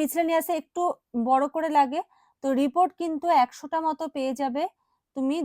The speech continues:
দুশো কুড়ি থেকে আড়াইশোটা শব্দের মধ্যে। ঠিক আছে? দুশো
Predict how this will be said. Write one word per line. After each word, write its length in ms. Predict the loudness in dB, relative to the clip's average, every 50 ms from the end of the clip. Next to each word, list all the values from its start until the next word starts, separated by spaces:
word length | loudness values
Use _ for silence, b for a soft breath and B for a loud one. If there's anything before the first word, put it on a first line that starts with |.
| -2 -2 -2
দুশো 280 | -2 -2 -2 -2 -6 -4
কুড়ি 280 | -4 -2 -4 -2 -2 -4
থেকে 320 | -4 -6 -8 -6 -6 -4 -4 -2 0 2 4
আড়াইশোটা 420 | 4 4 2 0 -4 -4 -6 -4 -4 -2
শব্দের 340 | -2 -2 -2 -4 -6 -6 -4 -6
মধ্যে। 260 | -8 -8 -10 _ -20 -20 -20 _ _ _ _ _ _ _ _ _ _ _ -8
ঠিক 80 | 0 0
আছে? 200 | 0 2 0 -4 -8 _ _ _ _ _ _ _ -6
দুশো 220 | -6 -2 2 2